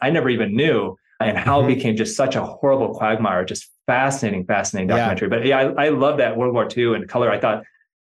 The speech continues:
Speaker 1: you,
Speaker 2: Yeah.
Speaker 1: you learned so much from it. I wish I could retain, like, I can retain medical stuff, but I can't retain historical things. Like,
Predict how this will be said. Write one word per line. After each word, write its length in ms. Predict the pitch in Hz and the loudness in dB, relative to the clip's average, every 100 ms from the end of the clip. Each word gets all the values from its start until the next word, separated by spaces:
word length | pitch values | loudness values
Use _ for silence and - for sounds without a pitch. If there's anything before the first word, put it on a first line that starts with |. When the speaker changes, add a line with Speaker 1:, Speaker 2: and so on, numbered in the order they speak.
| - | -2
Speaker 1:
you, 120 | 160 180 | 0 4
Speaker 2:
Yeah. 100 | 185 | 4
Speaker 1:
you 60 | |
learned 220 | 190 202 | 4 2
so 240 | - - 127 | 0 0 0
much 220 | 131 135 | 2 0
from 140 | 131 117 | -2 0
it. 20 | |
I 40 | |
wish 180 | 165 233 | 2 2
I 100 | 214 | 2
could 180 | 165 135 | 0 -2
retain, 420 | 151 143 - 139 185 | 0 0 -2 -2 0
like, 120 | 170 | 2
I 80 | 269 | 2
can 120 | 285 | 2
retain 340 | 302 165 160 | 2 2 0
medical 280 | 120 147 180 | 2 2 0
stuff, 300 | - 220 233 | 0 0 2
but 80 | 170 | 0
I 60 | 143 | 0
can't 240 | 208 294 | -2 -2
retain 280 | 320 269 175 | -2 -2 0
historical 680 | 165 165 151 156 160 135 131 | -2 -2 0 2 2 0 0
things. 260 | 117 107 | 0 0
Like, 240 | 110 107 | 0 -2